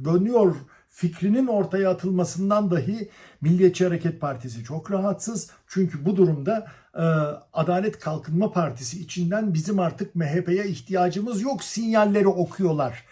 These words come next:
O sinyaller gelmese bile onu okuyorlar ve o rahatsızlıklarını dile getiriyorlar. Bu bir. İkincisi, Türkiye Odalar Borsalar Birliği, e, Başkanı Rıfat Hisarcıklıoğlu. Rıfat Hisarcıklıoğlu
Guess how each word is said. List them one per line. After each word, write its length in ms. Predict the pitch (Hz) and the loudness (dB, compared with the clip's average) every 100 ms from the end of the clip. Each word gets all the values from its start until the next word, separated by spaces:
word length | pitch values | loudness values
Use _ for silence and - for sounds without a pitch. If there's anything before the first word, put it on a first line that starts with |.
| - - | -20 -2
O 100 | 190 | 2
sinyaller 600 | 180 233 233 226 240 247 | 2 0 0 0 0 0
gelmese 640 | 185 208 302 277 214 196 175 | 2 4 2 0 2 2 2
bile 140 | 170 | 2
onu 260 | 175 165 160 | 2 0 0
okuyorlar 600 | 165 - 147 139 240 214 | -2 -8 -6 -2 -2 -2
ve 40 | |
o 180 | 196 196 | -2 2
rahatsızlıklarını 920 | 196 160 - 147 151 - 160 180 226 - - - - 135 | 2 0 -4 -10 -10 -4 -2 -2 -4 -10 -20 -20 -4 2
dile 200 | 165 196 | 2 4
getiriyorlar. 720 | 185 - 160 139 127 117 151 | 2 2 -2 0 -2 0 2
Bu 140 | 277 | 2
bir. 320 | 262 175 - _ - | 2 0 -6 _ -18
İkincisi, 600 | 175 247 220 175 170 180 - - _ _ _ _ _ _ - - - - - - | -10 -6 -4 -4 -4 -6 -10 -20 _ _ _ _ _ _ -20 -20 -20 -20 -20 -4
Türkiye 320 | 254 170 208 | -2 0 0
Odalar 500 | 202 185 202 220 196 | 0 2 4 4 4
Borsalar 540 | 175 208 - 165 180 151 | 4 4 2 0 0 2
Birliği, 560 | 196 175 160 226 226 - _ 190 | 2 4 2 0 -4 -16 _ -4
e, 40 | 165 156 147 135 | -2 0 -2 -2
Başkanı 460 | 165 160 - 143 117 - _ _ _ | -2 0 0 -2 -2 -8 _ _ _
Rıfat 440 | 170 185 214 208 - | 4 6 4 0 -2
Hisarcıklıoğlu. 840 | 170 151 120 117 - 104 90 82 _ - _ - | -2 -2 -6 -8 -12 -14 -14 -16 _ -20 _ -6
Rıfat 300 | 202 220 - | -2 0 -2
Hisarcıklıoğlu 960 | 175 214 180 185 - 175 139 180 220 | 0 2 2 0 -2 0 2 0 -2